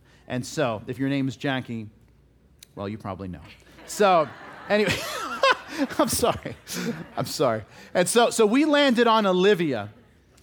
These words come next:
We landed on Olivia, and everyone was happy. And then we named her Olivia Grace, and it was only because we ran out of time, and Grace was Mia's middle name, and that name was already approved.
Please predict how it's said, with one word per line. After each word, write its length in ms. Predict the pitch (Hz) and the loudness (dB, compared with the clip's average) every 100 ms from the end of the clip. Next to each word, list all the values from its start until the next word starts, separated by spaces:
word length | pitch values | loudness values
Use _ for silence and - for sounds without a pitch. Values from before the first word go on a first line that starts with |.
| - | -4
We 200 | 180 240 | 2 4
landed 360 | 247 240 214 214 | 4 2 4 4
on 160 | 202 | 4
Olivia, 600 | 180 175 190 165 143 131 127 - - | 2 2 2 2 2 0 -4 -14 -4
and 160 | 160 156 | -2 2
everyone 540 | 170 175 190 175 170 | 2 2 2 0 0
was 180 | 151 147 | -2 0
happy. 440 | 160 147 127 120 - _ _ - _ | 0 0 -2 -6 -10 _ _ -20 _
And 220 | 160 165 135 | -4 -2 2
then 280 | 226 226 - _ | 2 0 -4 _
we 180 | 147 196 | -2 0
named 260 | 196 208 180 | 2 0 -2
her 120 | 143 | -4
Olivia 420 | 143 170 185 160 | -2 -2 -2 -2
Grace, 540 | 127 160 208 135 - - _ _ - | -4 -4 -2 -4 -8 -20 _ _ -2
and 140 | 170 | 0
it 60 | 160 | 0
was 140 | 156 - | -4 -4
only 320 | 180 240 262 | -2 0 0
because 360 | 156 156 175 143 | -2 -2 -4 -2
we 120 | 156 | -2
ran 200 | 151 165 | -2 -2
out 120 | 160 | -2
of 60 | 160 | -4
time, 400 | - 208 214 170 | -4 -4 -2 -4
and 160 | 165 151 | -6 -6
Grace 440 | 127 185 202 196 | -2 0 0 -4
was 180 | 165 135 | -8 -6
Mia's 260 | 160 214 160 | -2 -2 -2
middle 180 | 170 156 | -4 -2
name, 200 | 180 175 | -2 -2
and 100 | 165 | -2
that 120 | 170 | 0
name 160 | 180 | -2
was 120 | 180 175 | 0 0
already 300 | 185 190 196 | 0 0 -2
approved. 460 | 202 269 359 - | -4 -6 -6 -10